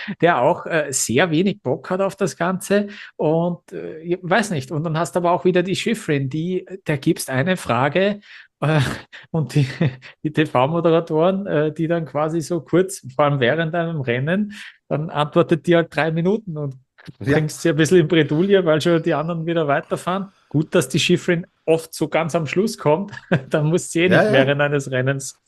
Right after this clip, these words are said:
Speaker 1: befragen. Aber es ist
Speaker 2: Richtig.
Speaker 1: schon cool, dass die alle quasi ihre, ja, ihren Raum kriegen, oder? Also das finde ich
Speaker 2: Ja,
Speaker 1: ja, das kann man ja
Speaker 2: ja.
Speaker 1: mal sagen. Mhm.
Speaker 2: Und diese verschiedenen Typen. Und der Christophersen rennt rum
Speaker 1: Genau,
Speaker 2: und beleidigt.
Speaker 1: und der Rumpelstilzchen.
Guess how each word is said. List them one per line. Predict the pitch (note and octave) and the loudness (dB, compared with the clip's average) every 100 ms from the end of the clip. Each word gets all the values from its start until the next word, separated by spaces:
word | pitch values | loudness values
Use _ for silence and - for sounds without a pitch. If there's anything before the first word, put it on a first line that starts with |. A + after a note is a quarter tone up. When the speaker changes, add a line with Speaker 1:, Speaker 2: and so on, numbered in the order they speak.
| _ | _
Speaker 1:
befragen. | D3+ C3 C#3+ B2 C3 C3 - - _ - | -4 -2 0 0 0 -4 -8 -20 _ -6
Aber | B2 E3 F#3 | 0 4 6
es | F3+ | 4
ist | F#3+ | 4
Speaker 2:
Richtig. | D3 | 2
Speaker 1:
schon | F#3 A3+ - | 2 2 2
cool, | E3 A#3 | 2 4
dass | G#3 G3+ | 0 -2
die | - D#3+ | -2 -2
alle | E3 F#3+ F#3 | -2 -4 -4
quasi | D#3+ F3 E3 | -2 -2 -2
ihre, | F#3 E3+ F3+ F3+ E3 E3 E3 C#3 _ _ _ _ _ _ _ | -4 -2 -2 0 2 2 0 -4 _ _ _ _ _ _ _
ja, | F3 G3 G#3 - | -10 0 0 2
ihren | C3+ F3+ | 0 0
Raum | D#3+ C#3+ G3 G#3 | -2 -2 -2 -4
kriegen, | G3+ G#3 D3+ G#2 | -2 0 0 -2
oder? | A#2+ G3 | 0 0
Also | G#3 C3 | 0 -2
das | D#3+ F3 | -2 -2
finde | - F3+ F3+ | -2 -2 2
ich | |
Speaker 2:
Ja, | C#3 A3 | 4 4
Speaker 1:
ja, | D#4 | 4
das | F#3+ - | 2 -2
kann | D#3+ | -6
man | E3 | 0
ja | B2+ | 2
Speaker 2:
ja. | A3 | 2
Speaker 1:
mal | B3 | 0
sagen. | - B2 G2 G#2 - | 0 -4 -4 -12 -8
Mhm. | B2 D3 D#3+ | -8 -8 -10
Speaker 2:
Und | - B2+ | -6 -2
diese | D3 D3 C#3+ | -2 2 2
verschiedenen | C3+ B2+ D3+ D3+ D3+ | 2 -2 -4 -2 -4
Typen. | C3 B2 A#2 A#2 | -2 -4 -4 -2
Und | D#3+ E3 | 2 2
der | |
Christophersen | - D3+ - B2 B2+ B2 B2+ | 2 0 0 -2 -2 -2 0
rennt | B2+ A2+ D3 D#3+ G2+ | 2 4 2 2 2
rum | C3 C#3+ | 2 4
Speaker 1:
Genau, | F3+ F#3+ | 4 4
Speaker 2:
und | G#2+ | 4
beleidigt. | D3 | 2
Speaker 1:
und | C3+ | 4
der | B2+ D3+ | 4 2
Rumpelstilzchen. | B2+ B2 - A2+ - - | 0 -2 -2 -6 -6 -16